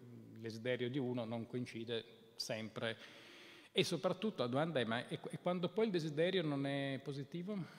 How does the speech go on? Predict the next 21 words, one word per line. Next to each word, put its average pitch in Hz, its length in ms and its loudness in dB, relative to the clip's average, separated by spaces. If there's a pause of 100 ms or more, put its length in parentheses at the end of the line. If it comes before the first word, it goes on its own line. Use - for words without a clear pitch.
(580)
Cioè - 100 -8
quando 127 220 -2
poi 156 160 2
il 151 60 0
desiderio 127 1000 0 (880)
non 131 220 2
è, 135 240 4
eh, 117 1200 0
eh, 202 140 -4
che 131 120 0
cosa 127 220 -2
succede? 110 680 -6 (100)
Cioè, 107 140 -2 (340)
la, 120 340 2
la 120 100 2
costruzione 143 540 -2
della 151 120 2
città - 280 -2
attraverso 127 400 -2
i 131 40 0
desideri, 120 640 0